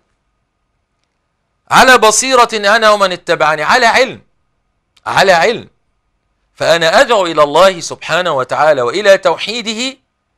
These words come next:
على علم، فلا يجوز للجاهل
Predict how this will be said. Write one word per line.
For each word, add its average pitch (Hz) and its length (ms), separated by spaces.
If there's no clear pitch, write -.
على 220 280
علم، 196 460
فلا 165 380
يجوز 208 380
للجاهل 185 760